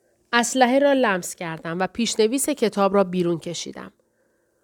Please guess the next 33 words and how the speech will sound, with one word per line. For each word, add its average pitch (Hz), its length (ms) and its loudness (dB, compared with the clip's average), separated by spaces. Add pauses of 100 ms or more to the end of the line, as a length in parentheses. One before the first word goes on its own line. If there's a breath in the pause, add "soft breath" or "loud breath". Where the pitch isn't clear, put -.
(240)
آن 269 180 8
را 269 100 6
بر 214 180 4
روی 226 180 4
میزش 233 380 0
انداختم 233 540 -2
و 208 80 0
حرفهای 196 540 2
معمول 214 500 2
خودم 220 380 2
را 196 80 2
آغاز 165 500 -4
کردم. - 440 -16 (800)
گفتم: 285 440 4 (380 soft breath)
"نویسنده 294 480 4
که 339 120 2
باید 240 280 4
در 208 140 2
این 220 120 2
لحظه 190 360 2
ناشناس 175 600 -2
بماند، 160 560 -6 (200 soft breath)
به 220 100 4
دنبال 220 340 6
یک 233 240 0
ناشر 208 420 -2
مناسب 185 580 0
برای 214 320 4
این 214 180 -2
شاهکار 202 580 -2
تعیین 180 360 -6
کننده 160 460 -6
بود - 260 -16